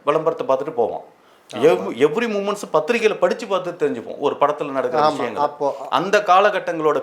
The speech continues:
Speaker 1: பீரியட் நான் பேசிட்டு இருக்கேன்.
Speaker 2: ஓகே, விஜய் வந்து ஒரு படம் வந்தது, சரியா ஓடல, அடுத்து இதை ஓட வைக்கிறதுக்கு என்ன தேவையோ,
Speaker 1: ஓட வைக்கிறதுக்கு என்ன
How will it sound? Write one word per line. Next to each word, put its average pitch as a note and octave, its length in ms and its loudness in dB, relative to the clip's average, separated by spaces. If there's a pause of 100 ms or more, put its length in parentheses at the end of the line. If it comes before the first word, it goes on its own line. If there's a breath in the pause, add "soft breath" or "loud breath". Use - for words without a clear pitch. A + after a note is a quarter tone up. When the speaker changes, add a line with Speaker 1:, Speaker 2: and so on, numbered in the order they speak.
Speaker 1:
பீரியட் E3+ 240 -2
நான் A#2 160 -4
பேசிட்டு A2 200 -8
இருக்கேன். E2 320 -14 (160)
Speaker 2:
ஓகே, C3 380 -8
விஜய் F#3 300 2
வந்து E3+ 280 2
ஒரு E3 140 4
படம் C#3+ 280 2
வந்தது, D3 580 0
சரியா D#3+ 320 4
ஓடல, C#3+ 200 0
அடுத்து G#3 540 2
இதை F3 120 2
ஓட F#3 320 6
வைக்கிறதுக்கு D3+ 500 -2
என்ன D#3 200 0
தேவையோ, C#3+ 440 2
Speaker 1:
ஓட G#3 160 6
வைக்கிறதுக்கு D#3 560 -4
என்ன C3+ 420 -2